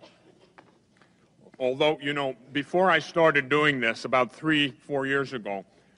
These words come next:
when I would go around preaching, I, I was in a research mode. You know, I was working on my doctoral thesis, and, you know, you get in a certain research type mode. And I, I was doing a little research, um,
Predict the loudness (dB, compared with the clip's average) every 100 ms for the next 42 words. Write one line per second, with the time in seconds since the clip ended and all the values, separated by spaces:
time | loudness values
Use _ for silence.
0 | _ -10 2 4 4 2 2 2 2 0
1 | 0 -2 -4 -4 -2 -2 -2 _ -6 -4
2 | -4 -10 -16 _ -4 -2 0 -2 -2 -4
3 | -6 -8 -8 -8 -8 -8 -4 0 0 -2
4 | -12 _ _ -6 -4 -2 -2 0 -2 -2
5 | 0 2 2 0 -6 -6 -6 -4 -4 -4
6 | -8 -8 -8 -8 -8 -10 _ _ _ -18
7 | -10 -8 -4 0 0 0 -4 -8 -6 -6
8 | -6 -8 -6 -4 -4 -4 -6 -6 -2 0
9 | 0 -2 2 2 2 -2 -8 -12 -20 -12
10 | 2 2 2 -2 -16 _ _ _ _ _
11 | _ _ 0 2 2 2 0 0 -4 0
12 | 2 2 0 2 2 2 -2 -2 -4 -14
13 | -18 -8 -4 -4 -6